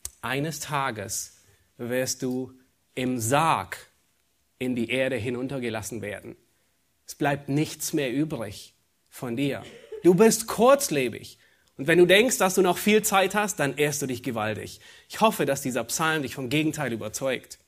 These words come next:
Und die dritte Wahrheit, die wir sehen, ist, oder es, es fast schon eine Frage an dich ist, aufgrund dieser beiden Wahrheiten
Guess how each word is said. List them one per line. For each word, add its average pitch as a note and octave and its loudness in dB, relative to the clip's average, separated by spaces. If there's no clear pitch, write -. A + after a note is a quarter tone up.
Und D3+ 0
die E3+ 6
dritte F3+ 4
Wahrheit, F3+ 4
die E3 -4
wir D3+ 2
sehen, E3 4
ist, C#3+ 0
oder C3 2
es, B2+ -2
es A#2+ -4
fast F3+ 2
schon A3+ 4
eine F3 4
Frage D3+ 2
an C#3+ 2
dich A3 6
ist, C3+ 0
aufgrund F#3+ 4
dieser A3+ 6
beiden F3 4
Wahrheiten D3 4